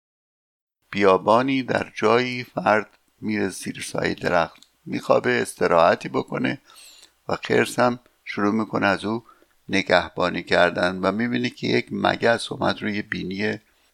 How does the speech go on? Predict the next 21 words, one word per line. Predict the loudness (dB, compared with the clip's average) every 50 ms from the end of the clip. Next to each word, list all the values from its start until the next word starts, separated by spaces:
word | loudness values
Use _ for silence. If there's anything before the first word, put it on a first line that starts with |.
| _ _ _ _ _ _ _ _ -6
این | -6 -6
دوستش | -4 -4 -4 -4 -4 -4 -6 -4 -4 -4 -2 -2 -2 -2 -4 -6 -8 _ _ -10
نشست | -6 -4 -2 -2 -2 -2 -2 -4 -6 -8
یا | -8
صاحبش | -8 -4 -2 0 0 0 0 -2 -6 -8 -8 -8 -8
نشست. | -8 -8 -8 -8 -10 -14 -20 -20 _ _ _ _ -20 -20 -20 _ _ -4
اول | -2 0 2 2 0 0
با | 0 -2 -4 -2
دست | 2 4 4 4 4 2 -4 -10
اونو | -8 -8 -8
پس | -8 -4 -2 -2 -2 -2 -4 -8
می‌زنه، | -8 -4 -2 0 2 2 2 2
بعد | 2 2 2 2 0 -6
می‌بینه | -10 -8 -8 -8 -8
که | -4 -4 -4 -4 -4 _ _ _ _ _ _ _ _ -2
مگسه | -2 0 0 0 -2 -2 -2 -2
میپره | -2 -2 -2 -2 0 0 2 2
و | 2 0
دوباره | 0 0 0 2 2 0 -2 -2
مینشینه | -4 -4 -4 -6 -6 -6 -8 -8 -8 -8 -6 -6 -6
روی | -6 -8 -8 -6 -8 -8 -8